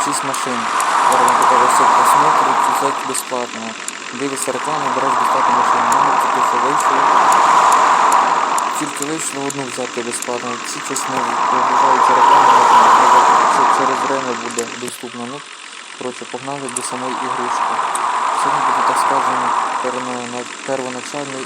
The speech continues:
етап. Також тут є левел, тут де ти один катаєшся і онлайн режим. Так, бачите, ось о, онлайн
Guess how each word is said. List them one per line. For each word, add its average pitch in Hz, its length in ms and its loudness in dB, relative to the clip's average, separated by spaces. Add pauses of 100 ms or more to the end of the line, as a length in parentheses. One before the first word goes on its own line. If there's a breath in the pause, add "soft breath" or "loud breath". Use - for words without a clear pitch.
(120)
етап. 120 260 -6 (580)
Також 160 260 -6
тут 123 280 -6
є 120 100 -4
левел, 151 460 -2 (840)
тут 139 180 -6
де 127 60 -6
ти 127 160 -8
один 135 320 -6
катаєшся 139 640 -8
і 143 340 -10
онлайн 131 340 -10
режим. 120 500 -12 (760)
Так, 117 100 -6 (140)
бачите, 127 340 -4
ось 123 240 -6
о, 120 120 -4 (500)
онлайн 127 320 -2